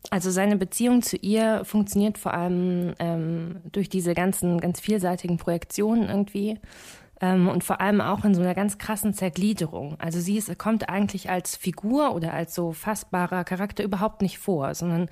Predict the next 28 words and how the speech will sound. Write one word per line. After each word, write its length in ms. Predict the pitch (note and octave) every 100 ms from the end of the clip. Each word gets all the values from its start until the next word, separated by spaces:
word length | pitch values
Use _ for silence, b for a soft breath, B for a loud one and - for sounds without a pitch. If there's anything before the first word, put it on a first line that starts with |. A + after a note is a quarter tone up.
| B B B
sie 140 | F#3+
ist 100 | F3+
immer 180 | G3 A#3
nur 200 | G3+ G3
so 300 | F3 E3+ E3+
was, 200 | E3+ -
was 120 | F3+
so 100 | -
ganz 260 | D3+ E3+ -
kurz 520 | - F3 - - - B B B B
erscheint 720 | F3 - F#3 F3+ G3 G3+ G3+
oder 220 | F3 E3+ -
ihm 220 | A3+ B3
irgendeine 320 | F#3+ F#3+ G3
Eingebung 760 | F3 G3+ F3 F3+ F3 F#3 F#3
ge-, 240 | D#3 - E3+
gibt 300 | E3 F3 -
für 120 | E3
sein 400 | E3 E3+ G#3 F3
Werk 280 | F3+ F#3 F3+
oder 160 | F3
so. 140 | E3+ F3
Und 140 | E3+
dann 120 | E3
gibt's 220 | E3+ - -
auch 120 | D#3+
noch 120 | E3
so, 320 | - E3+ D#3+